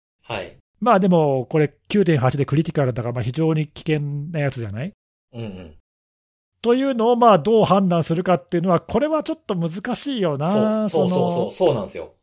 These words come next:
Speaker 2: うーん。まあ、ちょっとここの組織がさ、どういうその優先順位でこの脆弱性を、その、管理したのかわかんないんで、まあ、たまたまその攻撃されるタイミングに間に合わなかったのか、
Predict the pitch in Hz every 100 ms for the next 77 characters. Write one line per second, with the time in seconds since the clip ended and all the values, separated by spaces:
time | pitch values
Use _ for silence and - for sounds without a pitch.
0 | _ 160 156 156 156 156 151 147 147 143
1 | 143 139 135 135 240 226 233 190 185 240
2 | 254 254 247 247 - 175 147 170 151 202
3 | 226 208 170 156 147 147 147 156 170 170
4 | 151 175 160 131 147 147 131 143 147 -
5 | 156 147 185 180 143 _ _ _ _ _
6 | _ _ 151 147 143 139 131 160 156 135
7 | - 151 127 123 123 123 160 160 151 131
8 | 117 110 160 165 135 110 - _ _ _
9 | _ _ _ _ - 202 - 208 240 247
10 | 247 233 233 214 226 226 - 226 214 202
11 | 208 208 214 202 196 180 180 185 214 196
12 | 151 139 _ 139 120 107 - 247 175 117